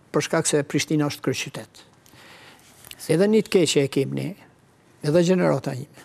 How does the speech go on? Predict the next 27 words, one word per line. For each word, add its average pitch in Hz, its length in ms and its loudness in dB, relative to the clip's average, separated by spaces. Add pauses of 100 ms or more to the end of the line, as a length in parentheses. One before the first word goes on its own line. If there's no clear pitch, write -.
(100)
edhe 156 180 4
gjenerata 170 540 2
të 147 120 -4
re, 147 120 -4 (240)
po 185 140 2
mendojnë 185 360 2
se 151 140 2
çdo 165 180 0
gjë 180 160 2
duhet 151 280 0
bëhet 160 280 0
më 147 100 2
një 135 100 -2
herë. - 220 -10 (920)
Nuk 185 220 4
bëhet 135 380 -2
më 131 80 -8
një 143 140 -10
herë. - 180 -16 (160)
Nuk 165 180 -2
bëhet 160 300 0
se 143 80 -4
duhet 151 340 0
bëhen 143 260 -4
projekte, 156 520 -2
duhet 139 340 -2
bëhen, 135 380 -8